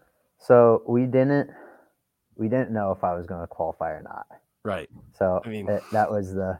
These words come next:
Speaker 1: yeah. So I, I forget my record last year, but it was barely over five hundred, I think.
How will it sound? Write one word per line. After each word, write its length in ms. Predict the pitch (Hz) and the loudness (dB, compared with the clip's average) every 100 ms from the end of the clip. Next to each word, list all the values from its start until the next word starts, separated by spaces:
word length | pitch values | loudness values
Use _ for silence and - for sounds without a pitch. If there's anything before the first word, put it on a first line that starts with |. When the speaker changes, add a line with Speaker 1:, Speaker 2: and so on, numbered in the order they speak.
| - - | -10 -4
Speaker 1:
yeah. 280 | 107 80 - - _ _ _ _ _ _ - | -2 -2 -6 -16 _ _ _ _ _ _ 0
So 340 | 107 95 87 - _ _ _ _ _ _ _ _ - | 2 2 -2 -12 _ _ _ _ _ _ _ _ 0
I, 320 | 101 101 98 - _ - | 2 2 0 -4 _ -4
I 60 | 104 | -4
forget 340 | - 110 123 | -4 -2 -2
my 120 | 104 | -2
record 340 | 92 92 - 87 | -6 -6 -6 -6
last 280 | 85 87 - | -4 -4 -6
year, 120 | 87 | -10
but 160 | 82 95 | -6 -6
it 80 | 95 | -6
was 140 | 90 | -8
barely 460 | 87 95 98 98 90 | -6 -6 -4 -4 -4
over 220 | 90 85 | -6 -6
five 280 | - 85 85 | -6 -8 -8
hundred, 320 | 82 87 85 | -12 -10 -10
I 80 | 85 | -10
think. 280 | 87 87 | -14 -18